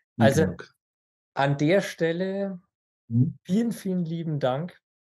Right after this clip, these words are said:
Speaker 2: für dieses tolle Interview, mal
Speaker 1: Ja,
Speaker 2: wieder.
Speaker 1: gerne. Mhm.
Speaker 2: Also ich, ich sag schon, wir können das echt gerne häufiger machen, dass wir da immer mal wieder ein Update machen, was gibt's Neues, was passiert.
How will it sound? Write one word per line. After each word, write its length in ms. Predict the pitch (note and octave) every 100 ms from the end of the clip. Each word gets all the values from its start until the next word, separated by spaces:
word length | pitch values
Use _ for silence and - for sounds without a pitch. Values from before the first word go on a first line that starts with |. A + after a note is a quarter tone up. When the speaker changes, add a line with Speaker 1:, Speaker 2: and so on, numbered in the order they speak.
| _ _
Speaker 2:
für 280 | - - F#3+
dieses 800 | F#3+ F3 D3 E3+ D#3 D3+ - -
tolle 360 | - E3+ G3
Interview, 800 | E3+ F3 E3 B2+ C3 D3 A3 B3 -
mal 380 | C#3+ C3+ C#3+ D3
Speaker 1:
Ja, 60 |
Speaker 2:
wieder. 260 | C3+ - C#3+
Speaker 1:
gerne. 180 | G#2+ G#2+ _ - -
Mhm. 180 | A2 A#2 -
Speaker 2:
Also 260 | D#3 C#3 D#3+
ich, 760 | E3+ E3+ F3 G3 C#3+ - -
ich 140 | - -
sag 260 | D3+ E3+
schon, 260 | - E3+ E3+
wir 120 | D3
können 260 | C#3+ D3+ D#3
das 160 | D3
echt 320 | - D#3 D3 -
gerne 260 | D3+ D3
häufiger 420 | C3+ D3+ D#3+ D3
machen, 340 | C3 C#3 D3+ D3+
dass 180 | C#3+ D3+
wir 100 | C#3
da 120 | C#3
immer 260 | D#3 D#3+
mal 200 | D3+ C#3+
wieder 200 | C#3 C#3+
ein 100 | C#3+
Update 440 | C#3+ D3 - D3 C#3+
machen, 300 | D3 C3+ C#3+
was 200 | D3 C#3+
gibt's 260 | D3 D3
Neues, 380 | D3 C#3+ D3 C#3+
was 240 | D#3 D3 -
passiert. 440 | D3 C#3+ D#3 D3